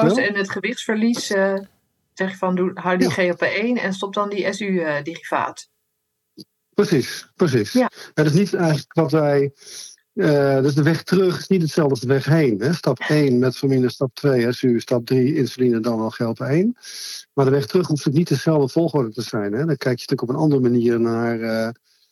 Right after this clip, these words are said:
Speaker 2: ehm, ja, naar de casus op dat moment. Waar, waar het meeste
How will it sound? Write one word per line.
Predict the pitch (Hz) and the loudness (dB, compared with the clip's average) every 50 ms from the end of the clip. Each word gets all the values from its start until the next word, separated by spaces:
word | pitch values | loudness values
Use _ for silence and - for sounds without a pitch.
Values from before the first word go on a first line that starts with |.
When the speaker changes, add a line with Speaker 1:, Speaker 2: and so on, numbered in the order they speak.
| _ _ _ _ _ _ _ - | _ _ _ _ _ _ _ -6
Speaker 2:
ehm, | 143 120 117 113 110 110 113 110 110 110 110 110 113 123 | -4 -2 0 0 0 0 0 0 0 0 0 0 0 -2
ja, | 147 151 131 117 | 0 0 0 0
naar | 113 117 113 | 2 0 0
de | 110 110 | 0 -2
casus | - 139 143 151 156 143 - - | 0 0 2 2 2 0 -2 -8
op | - | -8
dat | - 123 113 - | -6 -6 -6 -4
moment. | - 104 104 101 98 101 101 - - _ _ _ _ _ | -4 -4 -2 -2 -4 -6 -8 -10 -16 _ _ _ _ _
Waar, | - 123 123 - 139 123 | -4 -2 0 0 0 -2
waar | 110 120 110 | -2 0 0
het | 113 107 | 0 0
meeste | 120 123 123 123 - - - 120 113 107 110 107 | 2 2 2 0 0 -2 -2 0 0 0 -2 -4